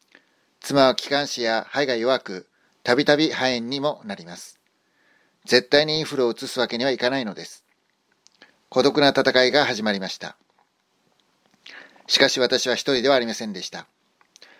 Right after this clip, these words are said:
私には見えない世界で、教会の皆さんが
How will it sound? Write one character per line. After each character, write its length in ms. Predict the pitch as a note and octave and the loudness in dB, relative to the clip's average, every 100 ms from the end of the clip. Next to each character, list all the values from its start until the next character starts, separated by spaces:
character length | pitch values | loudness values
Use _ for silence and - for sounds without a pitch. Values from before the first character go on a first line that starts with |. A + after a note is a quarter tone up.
| _ _ | _ _
私 320 | A2+ C3+ - | 0 0 0
に 80 | C3+ | -2
は 260 | B2 B2 G#2+ | 0 0 -2
見 140 | A2 | -2
え 120 | C#3+ D#3 | 0 0
な 100 | B2+ | -2
い 60 | |
世 140 | - A#2+ | -4 -4
界 200 | B2 G#2+ | -2 -2
で、 260 | G#2 F#2+ _ _ _ _ | -4 -6 _ _ _ _
教 180 | C3+ C3+ | 2 4
会 160 | C#3+ | 4
の 80 | C#3 | 2
皆 180 | C3 D3 | -2 -4
さ 140 | - | -4
ん 80 | G#2+ | -4
が 260 | G#2 G#2 | -2 -2